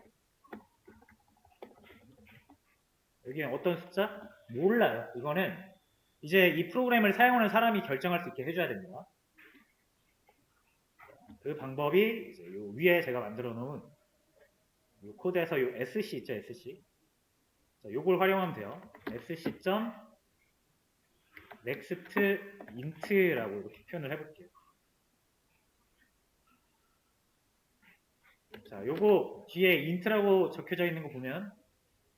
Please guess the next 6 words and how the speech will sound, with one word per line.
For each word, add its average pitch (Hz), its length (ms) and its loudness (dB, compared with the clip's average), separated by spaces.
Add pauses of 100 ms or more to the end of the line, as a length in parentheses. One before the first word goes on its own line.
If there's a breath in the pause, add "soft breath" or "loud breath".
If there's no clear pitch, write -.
(100)
대충 151 460 -8
짐작이 147 320 0
가실 120 240 -6
텐데 127 400 -8 (1000 soft breath)
숫자를 202 880 2
입력 131 380 -6